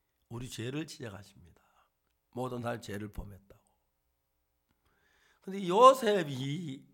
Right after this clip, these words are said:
그 형들에게 한 것처럼 요셉은 처음에 형이 한 것 죄인 걸 깨닫게 하고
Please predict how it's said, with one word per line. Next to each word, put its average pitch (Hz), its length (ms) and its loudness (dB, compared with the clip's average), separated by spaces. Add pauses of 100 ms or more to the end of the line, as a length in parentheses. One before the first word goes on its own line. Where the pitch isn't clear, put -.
그 190 180 -6
형들에게 - 600 -12
한 120 180 -12
것처럼 113 720 -14 (2000)
요셉은 214 280 0
처음에 214 340 -2
형이 233 180 0
한 208 140 2
것 202 120 0
죄인 214 380 -2
걸 208 200 -2
깨닫게 240 460 0
하고 233 880 8